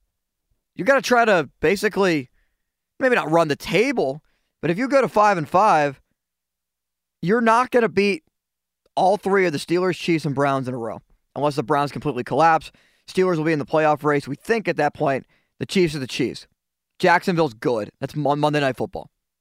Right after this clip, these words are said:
Still got the Steelers twice. Cincinnati lost to the Ravens at home. They gotta go to Baltimore. So, it's a great question to ask. W-, would you rather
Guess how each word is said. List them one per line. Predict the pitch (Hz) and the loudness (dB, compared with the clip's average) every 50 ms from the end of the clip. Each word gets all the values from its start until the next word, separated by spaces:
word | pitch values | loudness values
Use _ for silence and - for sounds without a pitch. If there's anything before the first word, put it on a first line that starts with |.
| _ _ _ _ _ _ _ _ _ _ _ _ | _ _ _ _ _ _ _ _ _ _ _ _
Still | - - - | -12 -6 -4
got | 220 185 | -4 -4
the | 160 | -4
Steelers | - - 202 190 165 - | -2 0 0 0 0 -4
twice. | - - 143 165 175 113 - - - _ _ _ _ _ _ _ _ _ _ _ _ _ _ _ _ _ _ _ _ _ _ _ _ _ _ _ _ _ _ _ _ _ _ _ - | -6 -4 -2 -2 -2 -2 -6 -12 -18 _ _ _ _ _ _ _ _ _ _ _ _ _ _ _ _ _ _ _ _ _ _ _ _ _ _ _ _ _ _ _ _ _ _ _ -10
Cincinnati | - 196 196 - 175 165 180 208 220 214 185 175 180 185 _ _ _ _ _ _ _ _ _ _ _ _ _ _ _ _ | -8 -8 -6 -4 -2 0 2 2 2 2 0 -2 -2 -6 _ _ _ _ _ _ _ _ _ _ _ _ _ _ _ _
lost | - - 131 151 185 190 - - | -4 -2 0 2 2 0 -2 -4
to | 175 | -4
the | 160 | 0
Ravens | 147 160 156 160 165 160 147 | 2 2 2 2 0 -4 -6
at | 139 | -8
home. | - - 214 214 151 120 135 - - | -4 -2 -2 -2 -2 -4 -8 -12 -10
They | - 127 143 | -8 -4 -2
gotta | 165 165 | -2 -2
go | 139 - 156 165 180 | 0 0 0 0 0
to | - - - 220 220 | -2 -6 -6 -6 -4
Baltimore. | 156 170 117 101 98 90 82 90 147 _ _ _ _ _ _ _ _ _ _ _ _ _ _ _ _ _ _ _ _ _ _ _ _ _ _ _ _ _ _ _ _ _ _ _ _ _ _ _ _ _ _ _ _ _ _ _ | -4 -4 -6 -6 -8 -12 -16 -18 -20 _ _ _ _ _ _ _ _ _ _ _ _ _ _ _ _ _ _ _ _ _ _ _ _ _ _ _ _ _ _ _ _ _ _ _ _ _ _ _ _ _ _ _ _ _ _ _
So, | - - 233 233 233 233 220 190 - - _ _ _ _ _ _ _ _ _ _ _ _ _ _ _ _ | -4 0 0 2 4 2 2 0 -4 -8 _ _ _ _ _ _ _ _ _ _ _ _ _ _ _ _
it's | 180 185 | -4 -2
a | 208 | 0
great | 185 262 277 - | 2 2 0 2
question | - 220 196 - - 175 | 2 0 0 0 -2 -2
to | 139 | 0
ask. | 131 175 240 233 170 147 135 127 | 0 2 2 2 0 0 -2 -4
W-, | 147 175 - - | -4 -4 -4 -4
would | 139 151 175 202 190 | -4 -2 -2 0 0
you | 214 254 247 | -2 -2 0
rather | 208 190 165 165 160 156 170 208 233 | 2 2 4 4 4 2 0 -2 -4